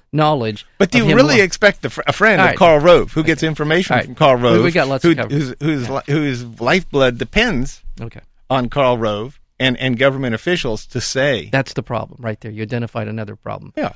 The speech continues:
Speaker 1: The
Speaker 2: absolutely.
Speaker 1: lifeblood, these access, accessibility,
Speaker 2: Yeah.
Speaker 1: ge-, getting these behi-, you know, background information,
Speaker 2: And,
Speaker 1: unnamed
Speaker 2: and you,
Speaker 1: sources. No,
Speaker 2: you,
Speaker 1: that's the
Speaker 2: Mike
Speaker 1: problem.
Speaker 2: Kaspar, have
Speaker 1: That's the
Speaker 2: certain
Speaker 1: problem.
Speaker 2: access to certain areas too that you would.
Speaker 1: That's the problem with
Speaker 2: you,
Speaker 1: journalists.
Speaker 2: that's a
Speaker 1: That's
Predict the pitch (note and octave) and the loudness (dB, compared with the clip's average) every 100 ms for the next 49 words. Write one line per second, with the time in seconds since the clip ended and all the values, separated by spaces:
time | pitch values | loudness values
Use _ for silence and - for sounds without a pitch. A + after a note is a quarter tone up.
0 | - D3 D#3 D#3+ F3+ C#3+ C#3 A#2 - _ | -4 0 4 4 2 0 -2 -2 -10 _
1 | C#3+ C3+ - C#3 C3+ - - C3 B2 - | -8 -8 -2 0 0 -2 -2 -2 -2 -6
2 | B2 - C#3+ - C3 C#3+ C#3 C3+ C3+ A#2+ | -10 -4 -4 -4 -4 0 0 0 -2 -6
3 | - C3 - - D#3 D#3+ D#3 D3+ D3 C#3 | -6 -6 -6 -4 0 2 2 2 0 -2
4 | C#3+ - D3 D#3 D3+ C#3 C3 A#2 C3+ - | -4 -4 -4 -2 -4 -2 -2 0 -2 0
5 | D3 C#3 C3+ C#3+ C3 B2+ - C3+ D#3+ F3+ | -2 -2 -4 -4 -4 -4 -2 2 4 4
6 | F3 C#3+ A#2+ D#3+ D3+ A3+ F3+ D3 G3+ - | 4 4 2 4 4 4 4 2 0 -6
7 | - - - F#3+ A#3 F3+ E3 F3+ A3+ D#3 | -20 2 4 6 6 6 4 4 2 4
8 | A3 F3+ E3 G#3+ G#3+ C#3+ C#3 F3+ - B3 | 6 6 6 6 6 6 4 2 4 4
9 | G3 E3+ E3 E3 C#3+ - D#3+ D#3+ - D3+ | 6 6 4 2 0 0 0 0 -4 -2
10 | F#3 D3 C#3 C#3+ C#3 C3+ C3 - - A3 | 0 0 0 2 2 2 -2 -4 -2 -2
11 | C3 A#2 - E3 G3+ D3+ B2 A#2+ C#3 C#3 | -2 -4 -4 -2 0 2 2 2 0 -2
12 | - - D3 C#3+ E3+ A3 B3 C#3+ - - | -4 2 2 2 2 2 2 0 -4 -8
13 | B2+ C3+ D3+ | -4 -4 -6